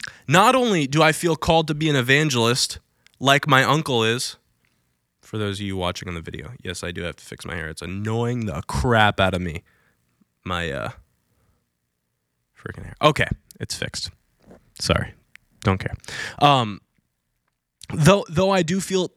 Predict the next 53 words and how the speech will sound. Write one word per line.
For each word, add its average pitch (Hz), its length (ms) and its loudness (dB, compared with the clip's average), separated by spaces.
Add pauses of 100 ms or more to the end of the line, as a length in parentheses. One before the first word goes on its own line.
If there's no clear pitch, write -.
called 160 240 4
to 156 60 -2
be 156 120 2
an 147 80 2
evangelist 143 520 4
just 151 160 4
like 139 160 6
my 131 160 6
uncle, 135 380 2 (1500)
the 160 100 6
things 220 400 0
that, 175 240 0
that 156 160 6
have 147 100 0
been 147 100 2
happening 147 440 2
are, 120 220 2 (100)
are 127 120 4
kinda 170 280 2
crazy 143 320 0
to 104 80 -2
me 90 140 -6
because, 120 460 2 (480)
I 151 60 6
mean, 160 120 4
if, 156 240 4
if 156 140 4
you 160 80 6
think 202 180 4
about, 170 360 4
you 143 100 2
know, 131 100 2
my 127 140 2
uncle's 135 340 -6
told 127 260 -2
us - 260 0 (100)
the 117 260 0
story 131 400 0
of, 120 120 -6
you 151 100 -6
know, 107 160 0 (460)
his 120 140 -4
past 143 380 4
and 131 100 2
how 135 120 6
he 135 100 6
got 131 180 4
called 135 220 2
into 139 180 -6
the 135 80 -2
ministry 135 380 2
and 131 100 4
everything. 123 400 4